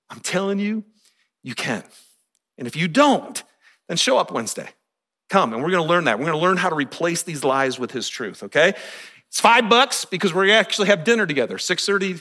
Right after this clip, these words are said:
seven, we'll just eat together. And then from seven to eight thirty, we'll, we'll do the workshop, okay? And that's gonna be out. We'll send all the information. You can actually sign up online, and, and we'll take care of that. All right. Tonight,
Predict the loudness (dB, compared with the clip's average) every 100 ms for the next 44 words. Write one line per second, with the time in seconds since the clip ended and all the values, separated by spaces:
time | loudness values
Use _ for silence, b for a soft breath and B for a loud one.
0 | -6 2 2 2 -4 -4 -6 -4 -4 -2
1 | 0 0 -4 b b b -2 -2 -2 -2
2 | 0 0 0 -2 -2 -2 -4 -10 -8 -8
3 | -6 -6 -6 -6 -8 -8 -10 -6 2 4
4 | 4 B B B 4 6 4 4 2 6
5 | 6 6 4 0 0 4 4 4 -2 -2
6 | -2 -2 -4 0 0 0 -4 -2 0 0
7 | 0 0 0 0 0 -2 -4 -8 b b
8 | _ -6 -4 -6 -8 -8 -6 -6 -6 -10
9 | -18 _ -10 2 4 4 2 -4 -18 _
10 | _ _ _ _ _ _ _ _ _ _
11 | _ 0 4 4 0 -12